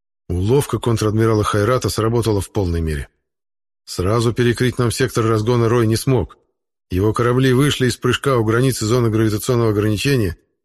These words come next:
и немедленно углубились в нее, собираясь пересечь наш курс. Эскадра противника формально уступала нам в огневой мощи, но качество входящих в нее кораблей во многом компенсировало этот недостаток.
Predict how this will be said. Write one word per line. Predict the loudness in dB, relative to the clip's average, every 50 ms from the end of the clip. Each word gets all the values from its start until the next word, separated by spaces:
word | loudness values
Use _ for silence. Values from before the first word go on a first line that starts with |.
| _
и | -4 -2
немедленно | 0 2 2 2 2 2 2 2 2 4 4
углубились | 4 4 2 2 2 2 2 2 2 0 0
в |
нее, | 0 0 0 0
собираясь | 0 0 0 2 2 2 0 0
пересечь | 0 0 0 0 0 0 0 0 0 0
наш | -2 -2 -2 0
курс. | 0 0 0 -2 -6 -12 _ _ _ _ _ _ _ _ _ _ _ _ _ _ _ _ -8
Эскадра | -8 -6 -6 -2 -2 0 0 0 0
противника | 0 0 -2 -2 0 0 0 0 0 0 -2 -2
формально | -2 -2 0 0 2 2 2 2 2 0
уступала | -2 -2 -6 -4 -2 -2 -2 0 0 0 0 2 0
нам | 0 0 0 0
в | 0
огневой | 0 2 2 2 2 2
мощи, | 2 2 2 2 0 -2 -8 -10 -12 _ _ _ _ _ _
но | -4 -2 -2 -2 0
качество | 0 0 0 0 0 -2 -2 0 -2 -2
входящих | 0 0 0 2 2 2 2 0 -2 -2
в | 0
нее | 0 0 0
кораблей | 0 0 0 0 0 2 2 2 2 2
во | 2 2 2
многом | 2 2 2 2 2 2 2 0
компенсировало | 0 0 -2 0 0 -2 -2 0 0 0 2 2 2 2 2 2 0
этот | 0 -2 -4 -2
недостаток. | -2 0 0 0 0 0 -2 -2 -2 -4 -6 -10